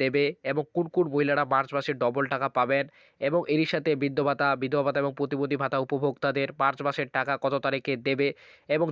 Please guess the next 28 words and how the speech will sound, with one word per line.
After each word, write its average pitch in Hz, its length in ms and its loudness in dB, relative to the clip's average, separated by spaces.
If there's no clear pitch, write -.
যে 160 60 4
সমস্ত 160 280 -2
মহিলারা 143 320 2
ডিসেম্বর 170 420 0
মাসে 156 220 0
আবেদন 139 240 0
করেছিলেন, 143 460 0
তো 135 60 -2
সেই 151 180 0
সমস্ত 143 240 -4
মহিলাদের 135 360 0
মার্চ 143 260 2
মাসের 143 320 0
টাকা 135 140 2
কবে 147 240 2
থেকে 147 240 0
দেওয়া 135 240 2
শুরু 147 120 -2
করবে, 139 240 2
তো 151 60 0
সমস্ত 208 320 2
বিষয়ে 180 280 4
কিন্তু 165 200 0
এখানে 160 240 0
বিস্তারিতভাবে 151 560 0
জানানো 139 300 0
হয়েছে। 147 280 0
তো - 40 -6